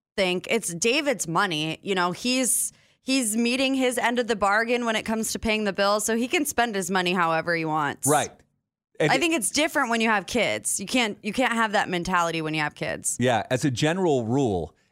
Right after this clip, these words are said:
Speaker 2: if, uh, if you're a young couple just starting out, I always say, "Get all your,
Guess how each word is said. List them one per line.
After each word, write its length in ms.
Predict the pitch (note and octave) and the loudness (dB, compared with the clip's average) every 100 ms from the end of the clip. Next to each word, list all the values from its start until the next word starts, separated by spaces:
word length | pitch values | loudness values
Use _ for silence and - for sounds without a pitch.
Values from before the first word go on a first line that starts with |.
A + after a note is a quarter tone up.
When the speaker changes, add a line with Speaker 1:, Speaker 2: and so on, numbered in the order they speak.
| _ - | _ -2
Speaker 2:
if, 320 | A2+ - - | -2 -2 0
uh, 440 | A2 G2+ G2 F#2+ - | 2 4 4 2 0
if 160 | A2+ | -2
you're 140 | C#3 A#2+ | 0 2
a 40 | |
young 240 | G#2+ A#2+ B2 | 2 0 2
couple 320 | B2 A2+ A#2+ | 0 0 0
just 180 | G#2 G#2 | -2 -2
starting 320 | - A2 G2 | -2 0 0
out, 240 | F#2+ G2+ - | 0 0 0
I 140 | A2 | 0
always 240 | A#2 A2+ G2+ | 2 0 0
say, 200 | G#2+ F#2 | 0 -2
"Get 320 | E2+ A#2 A#2+ | -2 -2 -2
all 180 | B2 A2+ | 0 0
your, 300 | A2+ G2+ F2+ | 0 -2 -4